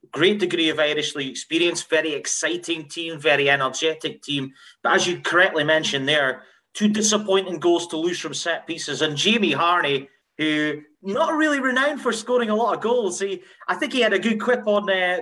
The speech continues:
Radio Ulster on Saturday, didn't he, when he said that, "I'm not renowned for scoring a lot of goals, even though I've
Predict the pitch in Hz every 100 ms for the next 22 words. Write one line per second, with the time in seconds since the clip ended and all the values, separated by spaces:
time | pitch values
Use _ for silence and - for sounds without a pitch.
0 | 175 214 196 185 277 - 247 180 147 151
1 | - 185 160 160 220 220 170 156 160 160
2 | - 175 170 170 170 180 180 220 202 196
3 | 214 208 180 - 208 196 185 185 180 196
4 | 185 190 180 190 185